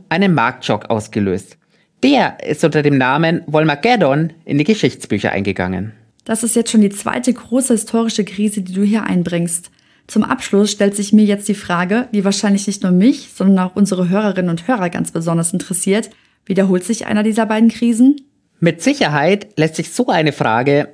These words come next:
Speaker 1: natürlich nie beantworten. Viele sagen an dieser Stelle,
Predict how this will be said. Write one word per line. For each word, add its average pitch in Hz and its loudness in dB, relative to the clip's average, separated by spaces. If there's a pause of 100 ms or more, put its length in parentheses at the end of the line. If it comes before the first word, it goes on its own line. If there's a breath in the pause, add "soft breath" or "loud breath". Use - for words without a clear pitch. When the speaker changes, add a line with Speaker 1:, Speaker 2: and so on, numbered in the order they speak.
(100)
Speaker 1:
natürlich 147 0
nie 131 2
beantworten. 101 0 (380)
Viele 262 4
sagen 139 0
an 131 0
dieser 127 0
Stelle, 160 2